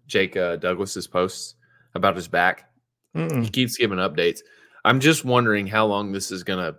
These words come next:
Speaker 1: you know, push forward. 'Cause if it starts to push forward to semifinals, like, you know, Jake might not compete. And then that's one less person between Pete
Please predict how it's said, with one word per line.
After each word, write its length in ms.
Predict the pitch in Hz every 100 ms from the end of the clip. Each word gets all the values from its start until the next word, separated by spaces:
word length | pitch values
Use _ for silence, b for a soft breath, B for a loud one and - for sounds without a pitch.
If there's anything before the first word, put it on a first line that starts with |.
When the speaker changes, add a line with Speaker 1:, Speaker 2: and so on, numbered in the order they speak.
| _ _ _ _ _ _ _ _
Speaker 1:
you 160 | 113 98
know, 280 | 85 80 - b b b -
push 240 | 117 107
forward. 520 | - 107 117 95 87
'Cause 200 | - 95
if 120 | 98 123
it 140 | 120
starts 300 | - 143 -
to 60 | 110
push 240 | 113 107
forward 340 | 113 123 135
to 80 | 82
semifinals, 720 | - 127 98 - 85 82 78
like, 280 | 82 78 - _ _ _ _ _
you 100 | 92
know, 260 | 80 71 -
Jake 340 | 92 92 - _ -
might 200 | 90 98
not 220 | 95 -
compete. 460 | - - 117 110 -
And 180 | 90 95
then 120 | 98
that's 280 | 95 92 -
one 240 | 95 101
less 240 | 95 92 -
person 420 | 104 107 87 82
between 560 | 85 - 92 90 80 - _ _ _ _ _
Pete 400 | - 104 98 -